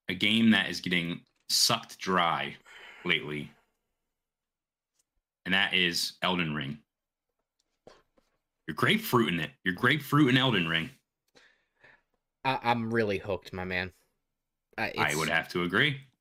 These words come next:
Speaker 2: got its claws in me, and I'm hooked.
Speaker 1: So let's just talk about some, some statistics here. So before we talk about the, we're gonna do a review in progress, basically, okay?
Speaker 2: Yeah.
Speaker 1: Uh, I am almost thirty hours in, and you are?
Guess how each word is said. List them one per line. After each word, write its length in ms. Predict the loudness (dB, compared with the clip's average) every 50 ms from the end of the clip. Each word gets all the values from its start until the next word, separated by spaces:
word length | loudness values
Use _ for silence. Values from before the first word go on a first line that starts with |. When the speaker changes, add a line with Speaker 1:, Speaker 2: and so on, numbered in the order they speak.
| -10 -4
Speaker 2:
got 240 | 0 0 0 0 -2
its 180 | -4 -8 -10
claws 460 | -10 -6 -2 0 2 4 4 2 2 0
in 160 | -2 -2 -4
me, 240 | -4 -6 -6 -8 -10 -14 -20 -18 -16
and 120 | -12 -8
I'm 180 | -8 -6 -8 -8 -10
hooked. 380 | -12 -12 -14 -14 -16 -20 -20 -20 _ _ _ _ _ _ _ _ _ _ _ _ _ _ _ _ _ _ -2
Speaker 1:
So 460 | 0 0 2 2 0 -2 -4 -6 -12 _ _ _ _ _
let's 160 | 0 2 2 2
just 180 | 2 2 2
talk 160 | 2 0 2
about 200 | 2 0 0 0
some, 300 | 0 0 2 2 2 0
some 140 | -2 -4 -4
statistics 540 | -4 -4 -4 -2 -2 -2 -2 -2 -4 -4 -2
here. 340 | 0 2 2 2 0 -2 -6 _ -4
So 260 | -2 0 0 0 0
before 320 | -2 -4 -2 0 2 4
we 100 | 4 4
talk 160 | 2 2 0 2
about 200 | 0 -2 0 0
the, 200 | -2 -2 -2 -4 -10 _ 0
we're 120 | 2 4 6
gonna 140 | 6 6
do 100 | 6 6
a 40 | 6
review 280 | 6 4 4 4 2 2
in 80 | 2
progress, 420 | 2 2 0 0 0 -2 -4 -4 -6
basically, 460 | -6 -6 -6 -6 -8 -8 -8 -8 -6
okay? 260 | -2 -2 0 -2 -2 -4 _ -8
Speaker 2:
Yeah. 160 | -8 -8 -8 -8 _ _ _ _ -4
Speaker 1:
Uh, 340 | -2 0 0 0 0 -2 -4 -6 _ _ _ _ _ _ _ _ 2
I 260 | 4 4 4 4 4
am 340 | 2 2 2 4 4 4 4
almost 440 | 4 4 4 4 4 2 0 -2 -6
thirty 360 | -2 0 0 2 4 4 2
hours 380 | 2 2 0 0 -2 -4 -6 -8
in, 200 | -10 -12 -12 -14 -18 _ _ _ _ _ _ _ _ -4
and 120 | -2 0 2
you 220 | 4 6 6 6
are? 480 | 6 6 6 6 4 4 2 2 -2